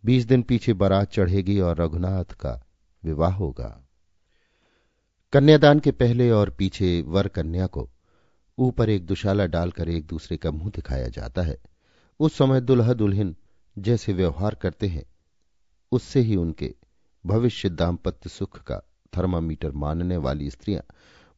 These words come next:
बहुत ध्यान से उस समय के दोनों के आकार विकार को याद रखती हैं। जो हो,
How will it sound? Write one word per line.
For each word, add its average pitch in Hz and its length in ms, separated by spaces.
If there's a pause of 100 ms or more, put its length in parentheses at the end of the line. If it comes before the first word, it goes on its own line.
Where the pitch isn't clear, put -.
बहुत 139 340
ध्यान 104 440
से 82 380 (120)
उस 101 200
समय 87 260
के - 140
दोनों 92 360
के - 200
आकार 78 600
विकार 90 420
को - 180
याद 85 400
रखती 69 320
हैं। 64 140 (540)
जो 135 160
हो, 82 220